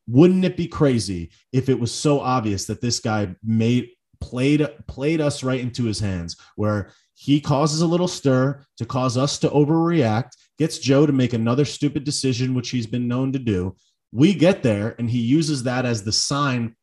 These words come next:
that we're being aggressive. And then he goes to a country like China or Xi Jinping and says, "Hey, look, the U S is gonna get aggressive over this. This is nothing. What if you and I teamed up?" And then now you have this photo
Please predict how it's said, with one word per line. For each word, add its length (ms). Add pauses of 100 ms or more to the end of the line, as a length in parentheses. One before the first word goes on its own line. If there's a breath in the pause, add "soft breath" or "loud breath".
that 180
we're 200
being 340
aggressive. 580 (220 loud breath)
And 100
then 80
he 100
goes 340
to 140
a 40
country 400
like 240
China 440
or 120
Xi 160
Jinping 420
and 100
says, 220
"Hey, 340 (720 loud breath)
look, 300
the 80
U 220
S 180
is 80
gonna 180
get 140
aggressive 500
over 220
this. 320
This 220
is 160
nothing. 420 (160)
What 160
if 140
you 180
and 80
I 200
teamed 360
up?" 200
And 120
then 160
now 200
you 160
have 200
this 160
photo 580